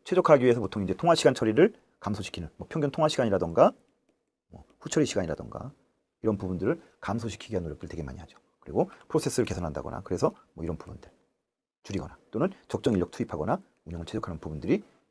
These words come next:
있다. 그래서 콜센터의 운영 목적은 뭐냐라고 얘기하시면 여러분 다른 건 모르지만 두 가지 기억하시면 되죠.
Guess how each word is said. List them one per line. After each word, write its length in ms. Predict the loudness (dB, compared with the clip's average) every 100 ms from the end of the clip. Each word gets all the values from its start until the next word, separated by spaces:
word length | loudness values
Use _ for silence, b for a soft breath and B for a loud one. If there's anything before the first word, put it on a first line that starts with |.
| _ _ _ _
있다. 140 | -20 -20 _ _
그래서 220 | -8 -6
콜센터의 380 | -4 -4 2 2
운영 140 | 4
목적은 240 | 2 2 6
뭐냐라고 480 | 8 8 8 6
얘기하시면 460 | 8 8 6 4 2 -4 _ -4
여러분 140 | 0
다른 160 | 4 4
건 80 |
모르지만 240 | 6 4 2
두 100 | 6
가지 140 | 8
기억하시면 320 | 6 0 -4
되죠. 340 | -6 2 4